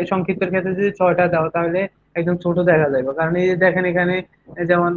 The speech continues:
এই দেওয়া আছে, dyeing এ সাধারণত একটি রং ব্যবহার করা হয়, painting এ একটি রং, আহ, প্রয়োজন হয় না,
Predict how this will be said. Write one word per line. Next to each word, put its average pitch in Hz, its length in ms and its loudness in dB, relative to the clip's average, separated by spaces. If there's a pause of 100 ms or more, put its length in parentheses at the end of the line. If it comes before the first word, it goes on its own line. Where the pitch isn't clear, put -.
(160)
এই 180 80 0
দেওয়া 175 260 2
আছে, 170 280 -2
dyeing 170 380 2
এ 180 40 -2
সাধারণত 170 400 -2
একটি 180 320 2
রং 175 200 4
ব্যবহার 160 280 2
করা 156 200 2
হয়, 156 100 2
painting 160 360 -4
এ 180 80 0
একটি 165 240 -2
রং, 180 180 2 (480)
আহ, 160 140 2
প্রয়োজন 175 440 4
হয় 156 140 2
না, 147 120 -4